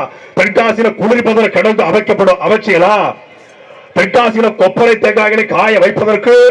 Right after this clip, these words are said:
ஆக, அந்த வகையில வீட்டு உயர் சாதன வசதி செய்து தரப்படும். செஞ்சீங்களா? தென்காசியில தேங்காய் அடிப்படையிலான தொழிற்சாலை அமைக்கப்படும். அமைச்சிங்களா? சுதந்திர போராட்ட வீரர் வெண்ணி காலடியை நினைவு போற்றும் வகையில் விஸ்வநாத பெரியில் சிலை அமைக்கப்படும். அமைச்சிகளா?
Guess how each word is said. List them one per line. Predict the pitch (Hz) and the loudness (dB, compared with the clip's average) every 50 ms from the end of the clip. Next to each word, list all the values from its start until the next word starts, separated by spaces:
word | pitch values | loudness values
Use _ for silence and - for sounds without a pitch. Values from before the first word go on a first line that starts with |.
| 165 - 190 | 2 0 -2
ஆக, | 196 - 190 | -2 -2 -2
அந்த | 165 190 175 180 | -2 0 0 2
வகையில | 185 214 226 226 202 - | 2 2 0 0 0 0
வீட்டு | 175 214 202 175 175 185 | 0 -4 -4 -4 -4 -2
உயர் | 220 214 196 - 185 | 0 -2 0 0 0
சாதன | 208 220 220 214 220 202 - - - - | 0 0 0 2 0 0 -2 -2 -2 0
வசதி | 185 214 208 226 - 180 | 0 0 -2 -2 -2 0
செய்து | 190 220 220 196 202 202 196 | 0 0 0 -4 0 2 2
தரப்படும். | 196 202 - 208 175 - - - - 190 | 2 2 2 2 0 0 -2 -4 -4 -4
செஞ்சீங்களா? | 190 214 220 208 190 180 170 196 220 208 165 131 - - - - - - - - - - - - - - - | -2 -2 -2 0 2 2 2 2 2 0 -2 -6 -10 -14 -18 -20 -20 -20 -20 -20 -20 -20 -20 -20 -10 -4 -2
தென்காசியில | 185 196 180 262 240 233 220 214 226 226 214 - - | -2 0 0 0 0 0 -2 -2 -2 -2 -2 -2 0
தேங்காய் | 185 208 233 233 226 240 220 214 202 | 0 0 0 0 0 0 0 0 -2
அடிப்படையிலான | 233 226 - 220 220 214 196 190 | -2 -2 -2 0 0 0 0 0
தொழிற்சாலை | 185 214 226 - - 220 220 214 180 | 0 -2 -2 -2 0 0 0 0 0
அமைக்கப்படும். | 196 214 202 - 226 190 196 214 185 - - - - 170 | -2 -2 -2 0 0 2 2 0 0 -2 -4 -8 -4 -2
அமைச்சிங்களா? | 214 240 240 - 226 190 180 180 202 226 220 190 143 120 - - - - - - - - | -2 -2 -4 -4 -2 -2 0 2 2 2 0 -2 -4 -6 -12 -16 -20 -20 -20 -20 -8 -2
சுதந்திர | 185 202 240 254 254 247 233 - | 0 0 2 2 2 0 0 0
போராட்ட | 220 226 220 202 214 196 | 0 -2 0 0 0 0
வீரர் | 220 247 247 202 | 2 2 2 0
வெண்ணி | 185 196 233 247 - - 240 | -2 -2 -2 -2 -2 -2 -2
காலடியை | 220 220 226 214 220 220 185 180 175 | -2 0 0 0 0 -2 -2 -2 -2
நினைவு | 185 202 233 247 247 233 208 175 - - - - - | -2 0 2 2 2 2 2 0 -2 -6 -16 -6 0
போற்றும் | 190 226 240 240 - 226 196 196 | 2 2 2 2 -2 -2 0 0
வகையில் | 190 214 220 240 247 262 262 247 - - - - - - - | 0 2 2 2 2 0 0 -4 -10 -16 -20 -20 -20 -10 -8
விஸ்வநாத | 185 - - 269 262 254 254 240 240 - | -6 -4 0 0 2 2 2 0 0 0
பெரியில் | - 214 226 233 220 - | 0 0 0 -2 -2 -2
சிலை | 190 202 247 247 - | 0 0 0 0 0
அமைக்கப்படும். | 220 233 220 - 208 208 214 202 196 175 | -2 -2 -2 -2 -2 0 0 0 0 0
அமைச்சிகளா? | 202 240 247 - - - 202 202 226 240 | -2 -2 -2 -2 0 0 2 2 2 0